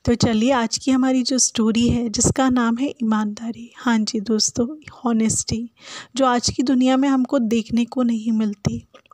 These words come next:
ये उसी चीज़ पे बेस्ड कहानी है। इस स्टोरी में बताया है कि कैसे एक राजा परीक्षा लेता है अपने उत्तर-,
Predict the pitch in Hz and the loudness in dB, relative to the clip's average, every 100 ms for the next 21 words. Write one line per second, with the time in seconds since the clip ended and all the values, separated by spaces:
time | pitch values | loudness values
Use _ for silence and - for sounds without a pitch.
0 | - 254 262 226 277 262 262 226 - 254 | -2 0 2 2 0 0 0 -2 0 0
1 | 214 226 226 - - 220 214 214 254 233 | 2 0 0 -2 -4 -2 -2 0 0 0
2 | 254 - - - - 269 262 269 - 269 | -2 -8 -20 -20 -6 -2 0 0 0 0
3 | 240 240 269 285 254 247 - 214 240 269 | 2 2 0 0 -2 -4 -4 -2 0 0
4 | 247 240 - 269 - 233 220 - 294 269 | 0 -4 -6 -8 -2 2 2 2 0 -2
5 | 233 220 208 240 - 220 - - 254 254 | -2 -2 0 -2 -2 -2 -2 0 0 0
6 | 240 - 240 262 254 254 254 220 - 226 | -2 -2 -2 0 -2 0 -2 -2 -4 -4
7 | 202 | -4